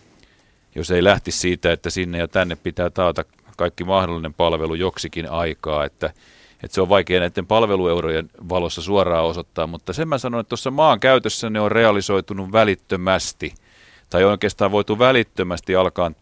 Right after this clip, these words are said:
tehdä sellaisia ratkaisuja, jolla vältetään turhia investointeja,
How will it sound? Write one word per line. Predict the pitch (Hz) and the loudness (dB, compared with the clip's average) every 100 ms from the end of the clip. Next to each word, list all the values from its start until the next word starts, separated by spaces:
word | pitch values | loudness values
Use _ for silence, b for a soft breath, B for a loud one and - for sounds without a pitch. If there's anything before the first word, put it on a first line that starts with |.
| _ | _
tehdä | - 98 87 | -2 0 0
sellaisia | - 104 101 85 87 80 | 0 0 2 0 0 0
ratkaisuja, | 98 98 - 85 87 82 | 0 0 -6 -6 -4 -4
jolla | 85 85 80 b b b b 87 | -2 -4 -6 b b b b 0
vältetään | 104 135 117 110 95 87 | 4 4 4 0 0 0
turhia | 71 101 107 107 107 | 0 0 0 2 4
investointeja, | 101 98 95 90 - 90 85 - 90 | 4 2 -2 -8 -4 -2 -2 0 0